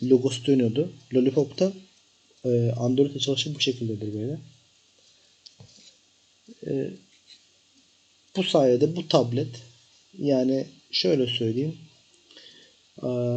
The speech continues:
oyun oynamak için işinize yarayacaktır. Zoom ve eba da işinize yarayacaktır. Birçok, e, işinizi karşılayacak duruma geldi. Oyun da oynatabilirsiniz çocuklarınıza. Diğer türlü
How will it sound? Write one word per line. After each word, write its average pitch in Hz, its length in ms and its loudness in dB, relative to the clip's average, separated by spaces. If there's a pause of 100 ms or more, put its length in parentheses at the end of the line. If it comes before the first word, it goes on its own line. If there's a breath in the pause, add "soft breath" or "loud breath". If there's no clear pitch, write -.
(1120)
oyun 135 220 8
oynamak 139 280 0
için - 200 -2
işinize 139 340 2
yarayacaktır. 135 640 0 (120)
Zoom 131 440 0
ve 120 120 -2
eba 127 240 0
da 127 60 4
işinize 123 380 2
yarayacaktır. 131 680 0 (920 soft breath)
Birçok, 143 400 0 (300)
e, 131 60 -2 (1300)
işinizi 151 460 2
karşılayacak 143 640 -2
duruma 151 240 2
geldi. 120 400 0 (840 soft breath)
Oyun 147 260 6
da 127 60 4
oynatabilirsiniz 110 840 -4
çocuklarınıza. 117 680 -4 (1500 loud breath)
Diğer 160 280 8
türlü 156 360 2